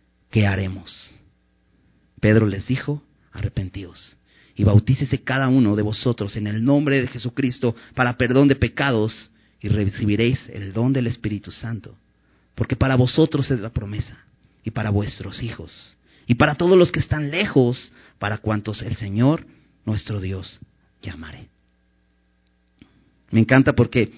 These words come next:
Pedro no los deja solo con las malas noticias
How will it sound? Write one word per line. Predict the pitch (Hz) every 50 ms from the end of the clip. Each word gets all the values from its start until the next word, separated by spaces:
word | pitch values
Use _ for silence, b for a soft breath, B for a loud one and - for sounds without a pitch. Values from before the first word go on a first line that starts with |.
| B B B B B _ _ _ _ _ _
Pedro | - 143 147 160 156 151
no | 151 151
los | 156 147 139 127
deja | 151 147 147 135
solo | - 151 143 139 135
con | - 123 123 113
las | 110 110 - -
malas | 120 120 127 139 160 180 190 185 175 156 -
noticias | 175 156 143 - - 233 233 - - 110 101 110 113